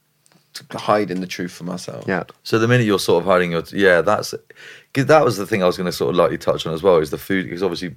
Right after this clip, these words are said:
Speaker 3: Ian, to speak for Ian, Ian would be sitting here being like, "My biggest thing that I, I do is, is eat," right? That's his,
Speaker 1: Yeah.
Speaker 3: hi-,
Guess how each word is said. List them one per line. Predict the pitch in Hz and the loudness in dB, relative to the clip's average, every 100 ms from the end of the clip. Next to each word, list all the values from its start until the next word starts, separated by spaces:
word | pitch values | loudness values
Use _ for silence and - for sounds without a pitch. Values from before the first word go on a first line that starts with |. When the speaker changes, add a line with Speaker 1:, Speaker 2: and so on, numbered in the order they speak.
| - | -4
Speaker 3:
Ian, | 85 82 78 80 - _ - | -2 -2 -4 -6 -10 _ -14
to | - 95 | -8 -8
speak | - 110 - | -4 -4 -2
for | 73 | 0
Ian, | 90 78 | 2 2
Ian | 82 85 | -2 -4
would | 78 | -6
be | |
sitting | 76 78 76 | -6 -6 -4
here | 78 | -4
being | 78 80 | -4 -2
like, | 80 69 | -2 -2
"My | 82 | -4
biggest | 80 78 76 | -4 -6 -6
thing | 80 80 | -8 -8
that | - 76 - _ | -8 -8 -12 _
I, | - | -8
I | |
do | 76 78 | -6 -4
is, | 78 78 | -6 -8
is | 82 95 | -6 -6
eat," | 80 - | -6 -10
right? | 82 78 | -8 -6
That's | 85 - | -6 -6
his, | 80 76 - - - | -8 -8 -14 -20 -10
Speaker 1:
Yeah. | 101 98 80 - _ | -6 -4 -6 -14 _
Speaker 3:
hi-, | 95 | -4